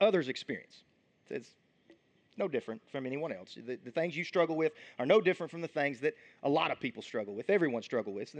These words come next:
struggles with." And then he said, "And God is faithful." That word faithful can also be translated reliable. Faithful, reliable. God is reliable. God is faithful.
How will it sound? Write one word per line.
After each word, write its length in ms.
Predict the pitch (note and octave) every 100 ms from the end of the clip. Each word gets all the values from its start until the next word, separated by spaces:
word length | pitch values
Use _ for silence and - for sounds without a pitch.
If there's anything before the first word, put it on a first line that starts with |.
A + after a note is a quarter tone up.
| D3
struggles 320 | - D3+ A2 G2+
with." 200 | C3+ F#3+
And 100 | F3
then 80 |
he 80 | G#3
said, 180 | G3+ F#3+
"And 160 | E3 D3
God 180 | B3
is 120 | C4 -
faithful." 420 | C4+ B3 - B2+
That 160 | A#3+
word 160 | C4+ B3+
faithful 420 | A#3+ A3+ - A#3 - - -
can 100 | F3
also 340 | A3 D#4 C4
be 140 | A3 G3+
translated 520 | G#3 F#3+ G3 F3+ C#3+
reliable. 520 | C#3 C#3+ D3+ G#2 F2+ _ _ _ -
Faithful, 420 | F#3+ F#3 - F3+
reliable. 480 | C#3+ C#3 C#3+ D3 D3 _ _ _ - - - C#3
God 260 | G3+ D4+ E4
is 140 | G#3
reliable. 540 | G3+ G3 A#3 F#3+ B2+ A#2
God 240 | G#3 C4+
is 100 | A#3+
faithful. 720 | - C4 C4+ - - A2 A#2+